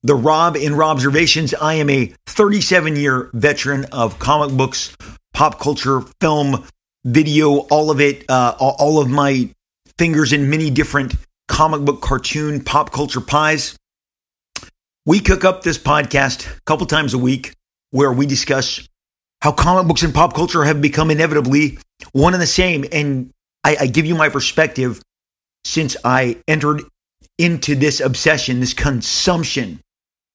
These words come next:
of comic books and superheroes when I was seven years old, which happens <laughs> in nineteen seventy-four, which seems like one hundred years ago. It seems like Prairie Wagons and Little Robbie going to the spinner rack is like, uh,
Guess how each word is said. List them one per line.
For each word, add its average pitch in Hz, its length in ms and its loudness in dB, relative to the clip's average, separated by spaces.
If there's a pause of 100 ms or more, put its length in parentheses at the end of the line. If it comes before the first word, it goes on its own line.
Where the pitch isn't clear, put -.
(400)
of 143 160 -2
comic 151 360 -2
books 127 180 -6
and 113 100 -4
superheroes 123 680 -4 (200)
when 147 100 0
I 143 60 2
was 135 180 -2
seven 127 240 0
years 123 200 -2
old, 170 220 -2
which - 360 -2
happens 147 600 0 (220)
<laughs> - 560 -8
in 175 160 0
nineteen 190 440 0
seventy-four, 160 500 0
which 156 180 0
seems 156 300 -4
like 147 240 -2 (220)
one 156 220 0
hundred 151 280 0
years 139 360 -2 (220)
ago. 143 300 2
It 143 140 -2
seems 135 240 -4
like 143 200 -2
Prairie 135 320 0
Wagons 127 600 0 (280)
and 131 240 -2
Little 143 220 0
Robbie 131 320 2
going 123 220 -2
to 123 40 0
the 117 60 -2
spinner 117 320 -4
rack 123 280 -2
is 110 120 -4
like, 123 260 -2
uh, 127 180 0